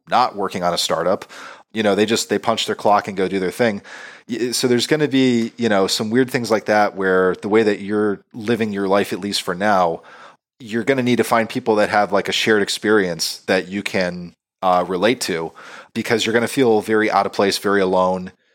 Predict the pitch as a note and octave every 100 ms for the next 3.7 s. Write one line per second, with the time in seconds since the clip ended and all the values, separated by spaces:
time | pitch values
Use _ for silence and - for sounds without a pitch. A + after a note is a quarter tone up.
0 | _ _ - F#2+ G2 G2+ F2+ A#2 A2+ A2+
1 | G#2+ - G#2 G#2 G#2+ G2 F2+ F#2 F#2 F2+
2 | F2 F2 - D2+ F2 - _ F#2+ F2+ F2
3 | F2+ - G2+ F#2+ - A2+